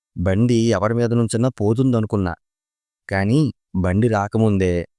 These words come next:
గాలి తగలగానే ఎక్కడున్న వాళ్ళు అక్కడే ఇళ్ళల్లోకి, దుకాణాల్లోకి, పక్క సందుల్లోకి తప్పుకున్నారు. ఇంటి దగ్గర బండి ఆగితేనా? నలుగురు ఎద్దును పట్టుకున్నారు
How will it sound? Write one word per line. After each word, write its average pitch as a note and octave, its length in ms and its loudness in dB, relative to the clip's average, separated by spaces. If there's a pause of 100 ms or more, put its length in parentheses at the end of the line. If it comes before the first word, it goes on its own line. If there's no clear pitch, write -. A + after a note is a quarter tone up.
(300)
గాలి F#2+ 260 0
తగలగానే G2 880 -2 (340)
ఎక్కడున్న G2+ 560 -2
వాళ్ళు B2 340 2
అక్కడే F#2+ 520 -4 (340)
ఇళ్ళల్లోకి, G#2+ 680 2
దుకాణాల్లోకి, G2 1000 0 (300)
పక్క G2+ 220 -6
సందుల్లోకి A2+ 640 2
తప్పుకున్నారు. F#2 640 -4 (1000)
ఇంటి G2 260 2
దగ్గర B2+ 300 2
బండి G#2 340 0
ఆగితేనా? G2+ 640 -2 (800)
నలుగురు G2+ 420 4
ఎద్దును F#2+ 360 2
పట్టుకున్నారు G#2 640 -4